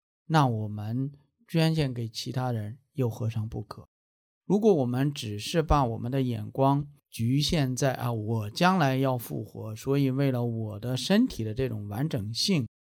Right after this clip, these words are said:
或者说为了我将来的复活，那我的身体就不可以让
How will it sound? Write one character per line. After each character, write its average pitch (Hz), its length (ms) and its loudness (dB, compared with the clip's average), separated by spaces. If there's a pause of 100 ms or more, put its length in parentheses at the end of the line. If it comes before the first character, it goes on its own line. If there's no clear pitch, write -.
(140)
或 143 140 2
者 131 100 4
说 139 160 2
为 151 140 4
了 127 120 2
我 113 140 -2
将 147 220 0
来 131 120 0
的 127 120 0
复 165 200 -2
活， 131 460 -2 (600)
那 135 220 2
我 110 320 -4
的 123 480 -4
身 147 320 2
体 120 200 -8
就 135 180 0
不 139 260 -4
可 143 240 -4
以 120 100 -2
让 117 460 -4